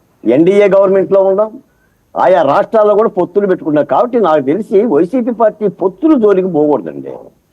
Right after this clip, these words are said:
పవన్ కళ్యాణ్ పాలేరు, పవన్ కళ్యాణ్ చంద్రబాబు నాయుడు గారి దగ్గర ఊడిగం చేస్తాడు, ఆయన ముఖ్యమంత్రి కాడు. ఇప్పుడు మీకెందుకు ఆగోవాలా? మీరు అవ్వండి ముఖ్యమంత్రి. ఆ, ఆయన కాడు, మీరు అవ్వండి. అయ్యారు కదా,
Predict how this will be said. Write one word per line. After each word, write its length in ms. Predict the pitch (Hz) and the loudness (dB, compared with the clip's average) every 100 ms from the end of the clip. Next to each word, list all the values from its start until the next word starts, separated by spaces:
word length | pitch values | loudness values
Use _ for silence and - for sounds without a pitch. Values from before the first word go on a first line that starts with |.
| _ _ _ - | _ _ _ 0
పవన్ 220 | 165 208 | 0 2
కళ్యాణ్ 340 | 202 190 190 - | 4 4 4 2
పాలేరు, 600 | - 170 170 165 151 147 139 _ _ _ _ _ | 2 4 4 2 2 -2 -8 _ _ _ _ _
పవన్ 220 | 135 180 180 | 0 2 2
కళ్యాణ్ 340 | 180 180 165 160 | 2 2 2 2
చంద్రబాబు 400 | 160 165 170 170 | 2 2 2 2
నాయుడు 220 | 165 160 | 2 2
గారి 160 | 156 151 | 0 0
దగ్గర 160 | 156 | 0
ఊడిగం 440 | 147 135 165 160 156 | 0 0 0 0 0
చేస్తాడు, 640 | 147 139 127 123 117 120 - _ _ - | -2 -2 -2 -2 -6 -8 -16 _ _ -4
ఆయన 180 | 139 143 | 0 0
ముఖ్యమంత్రి 640 | 131 - 190 180 160 156 | 0 0 0 2 2 0
కాడు. 500 | - 113 131 135 110 | 0 0 2 2 -2
ఇప్పుడు 260 | 110 - 117 | -4 -6 -2
మీకెందుకు 560 | 110 208 277 262 233 | 0 0 2 0 2
ఆగోవాలా? 480 | 226 208 190 190 214 | 0 2 2 2 0
మీరు 240 | 170 143 | 0 0
అవ్వండి 280 | 139 170 208 | 0 0 -2
ముఖ్యమంత్రి. 580 | 185 - 180 175 165 165 - _ _ _ _ _ _ _ _ _ _ - | -4 -4 -4 -4 -6 -10 -12 _ _ _ _ _ _ _ _ _ _ -4
ఆ, 60 | 135 | 0
ఆయన 340 | 143 156 143 | 2 2 4
కాడు, 280 | 147 160 151 | 4 4 2
మీరు 280 | 160 165 175 | 4 4 4
అవ్వండి. 460 | 190 247 196 185 - _ _ _ _ _ _ _ - | 2 2 2 0 -4 _ _ _ _ _ _ _ -4
అయ్యారు 340 | 107 175 240 220 | 0 2 2 2
కదా, 320 | 220 220 | 2 0